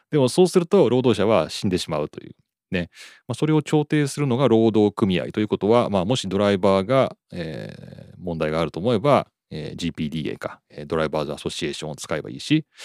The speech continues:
でもそうするとあれだね、ピットのエンジニアとかメカニックはどこに文句言えばいいんだろうね。労働組合とかなさそうだもんね。まあ、それはともかく、えー、まあ、各チームは少なくともチームのトップは全員同意したと。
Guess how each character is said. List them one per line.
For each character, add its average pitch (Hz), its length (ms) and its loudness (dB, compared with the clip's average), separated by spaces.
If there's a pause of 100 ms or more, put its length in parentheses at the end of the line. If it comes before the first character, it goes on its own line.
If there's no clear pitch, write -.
(340)
で 151 60 -2
も 113 60 0
そ - 120 0
う - 20 0
す - 100 -4
る 180 60 -2
と 156 260 2
あ 135 40 4
れ 127 60 0
だ 117 100 0
ね、 160 240 0 (280)
ピ 202 80 0
ッ - 80 -2
ト 107 100 4
の 85 120 -2
エ 131 100 0
ン 160 60 2
ジ 160 100 -2
ニ 165 80 2
ア 151 60 0
と 143 80 -4
か 101 100 0
メ 95 120 0
カ 139 100 0
ニ 139 120 -2
ッ - 20 -20
ク - 120 0
は 78 260 4 (380)
ど 110 180 4
こ 101 120 2
に 76 260 -4
文 92 180 -2
句 76 100 -8
言 73 40 -4
え - 20 -6
ば 64 80 -8
い 62 40 -8
い - 0 -
ん - 20 -16
だ - 80 -10
ろ 71 60 -8
う 85 40 -4
ね。 107 140 0
労 104 160 4
働 95 160 0
組 82 180 -8
合 - 60 -8
と - 100 -8
か - 100 -12
な 82 100 -10
さ 90 140 -2
そ - 100 -2
う 82 40 -6
だ - 80 -10
も - 100 -16
ん 76 40 -10
ね。 87 140 -2 (640)
ま 113 60 -4
あ、 - 20 -2
そ - 100 0
れ 110 60 6
は 87 80 2
と 80 80 -2
も - 80 -10
か - 120 -12
く、 156 160 4 (760)
え 82 760 0
ー、 - 40 -20 (280)
ま 143 80 6
あ、 143 40 2
各 147 200 0
チ 202 280 4
ー - 20 4
ム 143 100 4
は 202 100 6
少 - 200 -2
な 220 100 4
く - 60 -10
と 190 80 0
も 113 200 4 (320)
チ - 320 0
ー - 20 8
ム 156 60 6
の 120 100 4
ト - 140 4
ッ - 40 8
プ - 160 -2
は 156 80 8
全 107 240 6
員 92 100 2
同 90 240 6
意 95 60 4
し - 80 -6
た 85 100 0
と。 - 160 -8